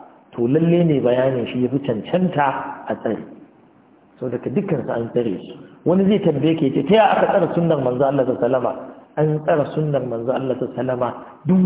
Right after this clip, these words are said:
wanda ya yi wa manzo Allah sama ƙarya sai an gane shi. Duk hadisan ƙarya malamai sun san su. Babu wani hadisi da za ka kawo wanda ba na manzon Allah sallallahu alaihi wasallama ba, a ce wai malamai ba su gano shi ba, babu.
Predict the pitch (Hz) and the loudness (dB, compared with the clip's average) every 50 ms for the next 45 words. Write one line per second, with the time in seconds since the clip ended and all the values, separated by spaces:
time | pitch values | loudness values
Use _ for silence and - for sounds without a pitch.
0 | 185 180 190 190 185 170 151 151 147 143 131 131 120 117 - 127 113 127 123 - | 6 6 4 4 4 4 4 4 4 2 2 0 0 0 0 0 0 0 0 -2
1 | - 127 120 113 - 113 107 110 110 110 - - 120 110 113 110 107 110 110 107 | -2 -2 -4 -2 -2 -4 -4 -4 -4 -6 -4 -6 -6 -6 -4 -2 -2 -2 -2 -2
2 | - - - - - - - _ _ _ _ _ - - _ _ _ _ - _ | -4 -10 -12 -14 -14 -16 -20 _ _ _ _ _ -20 -20 _ _ _ _ -20 _
3 | _ _ _ _ _ _ _ _ _ _ _ _ _ - - - 247 240 262 247 | _ _ _ _ _ _ _ _ _ _ _ _ _ -8 -2 2 2 2 2 2
4 | 220 180 143 139 139 127 - 139 135 135 - - 135 139 139 139 139 135 123 113 | 2 2 2 0 0 0 0 -2 -2 -2 -2 -2 0 2 2 2 2 2 2 2
5 | 110 107 110 117 117 - 120 117 107 - 117 117 107 - - - - - _ _ | 0 0 0 -2 -2 -2 -4 -4 -2 -2 -2 -2 -4 -6 -14 -20 -20 -20 _ _
6 | _ _ _ _ _ _ _ _ _ _ _ _ _ _ _ _ _ _ _ _ | _ _ _ _ _ _ _ _ _ _ _ _ _ _ _ _ _ _ _ _
7 | _ _ _ _ _ _ _ _ _ _ _ _ _ _ - - 151 170 151 139 | _ _ _ _ _ _ _ _ _ _ _ _ _ _ -2 0 0 2 2 0
8 | 135 151 160 165 135 139 120 110 123 131 123 - 123 110 98 104 95 120 120 113 | 2 2 2 0 0 -2 -2 -2 -2 -2 -2 -4 -4 -4 -2 -2 0 0 0 -2
9 | - - - - - 143 127 127 123 123 127 123 - - - - - - - - | -2 -6 -8 -4 0 2 2 4 4 2 2 0 -2 -4 -8 -12 -12 -8 -4 -2
10 | 139 143 139 135 117 117 117 117 117 135 156 156 139 123 117 117 123 127 - - | -2 0 0 -2 0 0 0 0 0 0 2 2 0 0 0 -2 -2 -2 -2 -2
11 | 131 127 127 117 104 - 120 117 - - 117 120 120 117 107 98 92 113 113 110 | -2 0 0 -2 -2 -2 -4 -4 -2 -2 -2 0 -2 -2 -2 -2 0 0 0 0
12 | - - - - - - - - - - - _ _ - - - - - 131 123 | -2 -4 -8 -10 -12 -16 -18 -20 -20 -20 -20 _ _ -14 -14 -8 -4 0 0 2
13 | 123 120 120 110 104 101 104 113 117 110 101 - - 95 104 98 98 101 104 101 | 2 2 0 0 -2 -2 -2 -2 -2 -4 -4 -6 -6 -4 -4 -4 -4 -4 -6 -6
14 | - - 101 92 104 98 98 127 123 123 120 113 - | -8 -8 -6 -6 -4 -2 0 0 2 2 0 0 -2